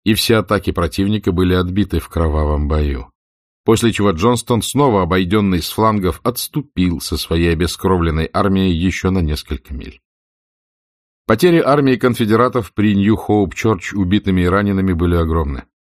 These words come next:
Поезда с ранеными прибывали в Атланту один за другим, и город пришёл в смятение.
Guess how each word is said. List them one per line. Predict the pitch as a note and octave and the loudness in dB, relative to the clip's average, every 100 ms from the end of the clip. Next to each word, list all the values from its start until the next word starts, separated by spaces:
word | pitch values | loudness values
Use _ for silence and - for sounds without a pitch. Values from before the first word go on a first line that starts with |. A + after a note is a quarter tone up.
| _ _ _ _ _ | _ _ _ _ _
Поезда | A#2 A#2 G#2 A#2+ | 2 4 2 0
с | A2 | 0
ранеными | G2+ A2 A2 G#2 G2+ | 0 0 0 0 0
прибывали | F#2+ G2 F#2 F#2+ G#2 | 0 0 0 2 2
в | G2+ | 0
Атланту | F#2 G2+ G2 F#2 | 0 0 0 0
один | F2+ F2 G2 | 0 0 -2
за | D#2+ | -2
другим, | E2 D#2+ D#2 G#2+ G2 | -2 -2 -2 0 0
и | |
город | F2 G#2+ G#2 - | 2 2 2 -2
пришёл | F2+ - A#2 A2+ | -6 -2 -2 -2
в | |
смятение. | - F#2+ E2+ A2+ A#2 D#2 C#2 | -2 -4 -2 -4 -4 -6 -8